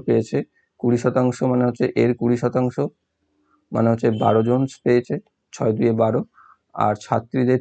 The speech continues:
ত্রিশ শতাংশ পেয়েছে, মানে হচ্ছে চল্লিশেরও ত্রিশ শতাংশ, মানে হচ্ছে চার তিনে বারো, এরও বারো জন। তাহলে পায়নি কতজন? এখানে ছাত্র আটচল্লিশ জন রয়েছে যারা পায়নি, ছাত্রী কত রয়েছে? ছাত্রী রয়েছে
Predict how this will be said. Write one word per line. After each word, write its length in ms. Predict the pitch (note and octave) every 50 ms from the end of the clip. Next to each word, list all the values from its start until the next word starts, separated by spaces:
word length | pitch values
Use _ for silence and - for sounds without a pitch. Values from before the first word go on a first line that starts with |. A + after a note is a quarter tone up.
| -
ত্রিশ 220 | _ - - C#3 C#3 -
শতাংশ 340 | - - - C3 C3 B2 - B2+
পেয়েছে, 380 | A#2+ B2+ A#2 G#2+ G2+ - - - - _ _ _
মানে 140 | - A#2 A2 G#2+
হচ্ছে 180 | G#2+ G#2+ A2 G#2 - - - -
চল্লিশেরও 520 | - B2 A#2 A#2 B2 A#2+ - C3 B2+ C3
ত্রিশ 280 | B2+ - B2 A#2+ B2 B2 -
শতাংশ, 360 | C3+ B2 - B2+ B2 B2 - - - - - _ _ _ _ _ _ _ -
মানে 200 | A#2+ A2+ A2+ A2+
হচ্ছে 240 | A2+ A2+ - - -
চার 200 | - - A#2 A2
তিনে 260 | - - A2+ A2 A2
বারো, 240 | A2 G#2+ G#2+ G2+ G2+ - -
এরও 220 | - A#2+ A#2+ A#2+ A2
বারো 200 | A2 G#2 G2 G2+
জন। 160 | - - - - _
তাহলে 200 | _ - A2+ A2+
পায়নি 300 | - A#2+ A#2 A2 A#2+ B2 B2+
কতজন? 380 | B2 C3+ B2 C3+ B2 B2+ C3 C#3 - - _ _
এখানে 260 | A#2 A2+ A2 A2+ A#2 A2+
ছাত্র 380 | - - - - - _ B2 A#2+ B2+ -
আটচল্লিশ 480 | - A#2+ G#2 - _ - A#2+ A#2 A#2 A2+ A#2
জন 120 | B2 B2 B2
রয়েছে 240 | A#2 A#2 A#2 A#2 A#2+ B2
যারা 180 | B2 A#2 G#2+ - -
পায়নি, 320 | A#2+ A2+ A2+ A2+ A#2 B2 C3 - _ _ _ _ _ _ _ _ -
ছাত্রী 360 | - - A#2+ - - - B2+ A#2
কত 160 | - A#2+ -
রয়েছে? 320 | B2+ B2+ B2+ B2 B2 - C#3+
ছাত্রী 320 | C3+ - A2 F#2+ - - A#2
রয়েছে 260 | A2+ A2+ A2 - -